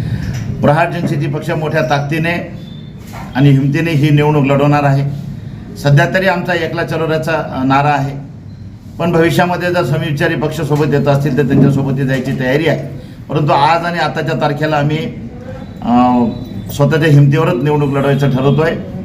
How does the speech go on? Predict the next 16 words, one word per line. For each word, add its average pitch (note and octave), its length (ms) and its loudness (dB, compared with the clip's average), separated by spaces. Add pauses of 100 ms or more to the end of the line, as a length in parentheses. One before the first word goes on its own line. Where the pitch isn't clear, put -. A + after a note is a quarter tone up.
(380)
सध्या D3 260 2
आमचे E3 160 0
दहा D#3+ 180 2
उमेदवार D#3+ 420 0
फायनल D#3 260 2
आहेत, D#3+ 200 2 (640)
अनेक F3 260 2
उमेदवार D#3 280 2
आमच्या D3+ 240 0
संपर्कात D3 480 2
आहेत. C#3+ 200 2 (880)
ही C#3 100 2
संख्या, D3 300 2
अ, B2 380 -2 (220)
वाढू D3 260 2
शकते. - 540 -4